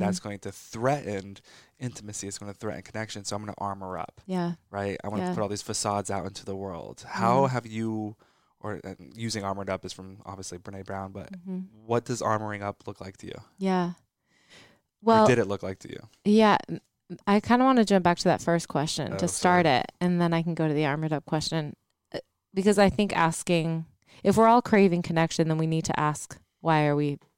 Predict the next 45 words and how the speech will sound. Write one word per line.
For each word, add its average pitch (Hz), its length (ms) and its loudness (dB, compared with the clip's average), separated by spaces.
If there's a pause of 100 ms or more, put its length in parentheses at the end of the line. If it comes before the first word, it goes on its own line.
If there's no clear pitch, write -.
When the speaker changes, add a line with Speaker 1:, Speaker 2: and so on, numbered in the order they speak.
(120)
Speaker 2:
ever 147 220 -2
feeling 139 340 -4
disconnected, - 640 -8
Speaker 1:
Mm-hmm. 160 140 -8
Speaker 2:
right? 160 200 0
Like, 170 160 -6
why 156 140 2
does 151 140 -6
disconnection 147 500 -6
happen? 139 260 -6
And 160 140 -4
you 165 80 -2
touched - 340 -2
on 147 140 -2
it, 143 160 -6
but - 220 0 (880)
I 254 140 4
think 381 220 -2
for 185 140 2
me, 180 520 2 (520)
when 214 140 4
I 220 160 8
think 262 160 4
about, 175 400 6
<sighs> - 1200 -12
oh 165 320 4
gosh, 156 280 2
when 190 80 2
I 202 80 6
think 233 160 2
about 185 160 6
disconnection, 160 680 0
it's 143 120 -4
interesting 196 380 2
that 165 100 4
I 160 80 6
work 156 260 2
in 151 120 -2
food, 156 440 4 (800)
and 165 160 0
that 143 120 0
has 156 200 -2
become 147 520 -2 (140)
my 143 200 -4
life 135 540 -4